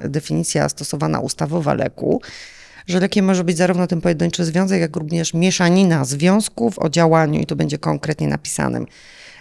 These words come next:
leczniczym, profilaktycznym lub też, e, diagnostycznym, jak gdyby można tu postawić kropkę. I część rzeczy, która się tutaj pojawia, no to można się od razu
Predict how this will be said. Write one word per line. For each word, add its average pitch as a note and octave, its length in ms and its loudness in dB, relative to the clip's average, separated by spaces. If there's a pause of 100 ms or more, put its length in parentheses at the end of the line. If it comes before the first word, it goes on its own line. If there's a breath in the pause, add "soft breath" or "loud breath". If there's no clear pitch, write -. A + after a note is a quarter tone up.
leczniczym, G3+ 840 2 (280 loud breath)
profilaktycznym F3 1120 0
lub D#3 240 -4
też, D#3 440 0
e, D3+ 320 0
diagnostycznym, C#3+ 880 0
jak C#3+ 120 -2
gdyby D3 300 -2
można D3 260 0
tu C3+ 100 -8
postawić C#3 440 -4
kropkę. - 400 -4 (760 loud breath)
I F#3+ 80 2
część D#4 340 2
rzeczy, B3 340 2
która F#3 300 2
się F#3 140 -2
tutaj G#3+ 300 2
pojawia, E3 800 2
no A#3+ 160 2
to A#3 120 -4
można G#3 200 0
się G3 140 0
od G3 100 -2
razu G3+ 180 0